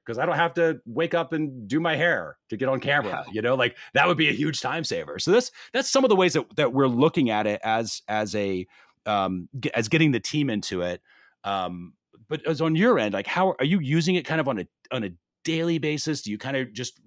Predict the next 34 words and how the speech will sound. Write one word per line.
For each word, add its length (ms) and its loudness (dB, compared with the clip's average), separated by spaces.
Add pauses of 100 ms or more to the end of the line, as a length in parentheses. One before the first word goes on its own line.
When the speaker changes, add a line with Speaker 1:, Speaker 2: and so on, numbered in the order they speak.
Speaker 1:
remember 600 0
it 140 2
and 100 -6
be 60 -2
like, 120 -2
"Oh, 160 -2
we'll, 260 -8
we'll 100 -10
bring 180 -6
it 60 -6
in 120 -4
'cause 80 -16
we 200 -10 (100)
forgot 360 -6
to 60 -8
use 120 -4
it. 40 -8
It's 60 -8
not 140 -8
part 120 -6
of 40 -6
the 80 -8
pattern 260 -10
yet," 180 -6
or, 140 -8 (240)
or 80 -10
how 80 -2
are 80 0
you 100 -2
integrating 520 -4
it 100 -14 (160)
right 220 -14
now? 180 -20 (460)
Speaker 2:
Yeah. 320 -6